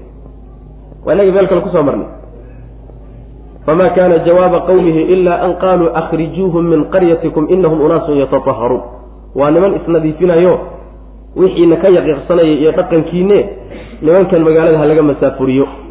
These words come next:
Saas way macna. Qaala wuxuu yidhi Nabiyullaahi Luut calayhi salaam, 'Rabbi, Rabbigayow, unsurnii, ii gargaar oo ii hiili, 'cala alqawmi,'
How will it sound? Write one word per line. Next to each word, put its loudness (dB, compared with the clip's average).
Saas -2
way 0
macna. -4
Qaala 2
wuxuu 4
yidhi 4
Nabiyullaahi 2
Luut 2
calayhi 0
salaam, 2
'Rabbi, 0
Rabbigayow, 4
unsurnii, 0
ii -4
gargaar 0
oo 2
ii 0
hiili, 0
'cala 0
alqawmi,' 0